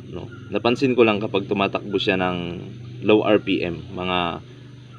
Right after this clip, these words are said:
twenty hanggang, hanggang forty kilometers per hour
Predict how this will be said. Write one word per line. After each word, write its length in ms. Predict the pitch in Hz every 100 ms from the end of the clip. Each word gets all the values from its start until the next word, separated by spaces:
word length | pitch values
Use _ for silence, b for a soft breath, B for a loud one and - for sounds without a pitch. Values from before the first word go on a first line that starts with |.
| - - - - - -
twenty 400 | 98 98 92 95
hanggang, 720 | 101 98 95 92 92 95 95 92 - -
hanggang 480 | 101 98 95 92 92 -
forty 400 | 95 90 90 90
kilometers 560 | 87 95 90 87 90 -
per 160 | 92 78
hour 400 | 85 80 80 82